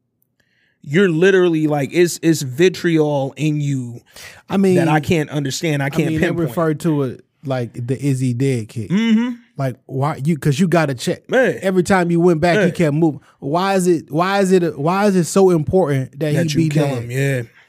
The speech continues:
Speaker 1: But, um,
Speaker 2: Like, I, I, I still don't know.
Speaker 1: I'll, I'll never, I'll never be able to put myself in the shoes of somebody who thinks that,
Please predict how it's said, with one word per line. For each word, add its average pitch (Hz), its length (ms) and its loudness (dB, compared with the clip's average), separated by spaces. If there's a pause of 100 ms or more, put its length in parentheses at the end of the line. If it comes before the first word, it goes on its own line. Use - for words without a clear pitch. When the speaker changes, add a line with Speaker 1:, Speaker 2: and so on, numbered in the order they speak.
(800)
Speaker 1:
But, 131 180 -2
um, 135 280 -2
Speaker 2:
Like, 175 240 0 (460)
I, 185 180 0
I, 190 200 -4
I 170 100 -4
still 240 340 2
don't 156 260 2
know. 101 180 -4 (880)
Speaker 1:
I'll, 156 320 2
I'll 202 180 2
never, 165 680 0 (1600)
I'll 147 140 0
never 156 320 2
be 143 180 -2
able 131 160 -4
to 120 80 -10
put 131 240 -2
myself 117 680 -8
in 131 140 -8
the 117 80 -10
shoes 117 380 -6
of 113 120 -14
somebody 120 400 -8
who 127 200 -4
thinks 131 420 -8
that, 120 400 -8